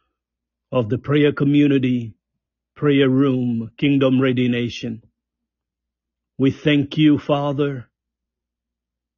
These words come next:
for your faithfulness. We honor you for your grace and mercy. Continue to be with us throughout our days. Give us the strength for what we'll do today.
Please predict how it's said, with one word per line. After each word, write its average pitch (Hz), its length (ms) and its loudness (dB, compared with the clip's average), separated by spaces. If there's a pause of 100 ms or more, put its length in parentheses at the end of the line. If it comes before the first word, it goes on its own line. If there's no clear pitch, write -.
(280)
for 139 140 -2
your 123 160 0
faithfulness. 143 1000 -4 (960)
We 131 160 0
honor 139 340 2
you 143 600 2 (1600)
for - 180 -2
your 127 160 2
grace 143 400 0
and 143 180 2
mercy. 120 580 -6 (1400)
Continue 131 540 -2
to 135 100 -4
be 131 160 2
with 135 220 0
us 143 240 -6
throughout 135 420 -2
our 117 140 -4
days. 107 400 -4
Give 131 160 -2
us 131 180 -4
the 147 100 -4
strength 143 480 -4
for 135 100 -2
what 139 240 -2
we'll 139 320 0
do 123 280 -4
today. 113 540 -6